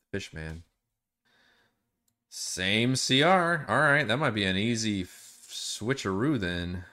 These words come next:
This is the right stat block, right? Monster manual. There's a Sahuagin Baron. Ghost of Saltmarsh added a champion and Blade Master. Pretty cool.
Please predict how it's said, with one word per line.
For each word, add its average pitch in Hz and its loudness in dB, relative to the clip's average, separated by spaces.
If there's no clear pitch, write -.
This - -20
is - -16
the 104 -12
right 101 -4
stat 101 -4
block, - -10
right? 95 -4
Monster 95 -8
manual. 98 -4
There's 87 -8
a - -8
Sahuagin 104 -2
Baron. 117 2
Ghost 92 -8
of 80 -10
Saltmarsh 113 4
added 98 2
a 87 0
champion 110 -2
and 82 -4
Blade 98 0
Master. 85 -6
Pretty 85 -12
cool. 87 -8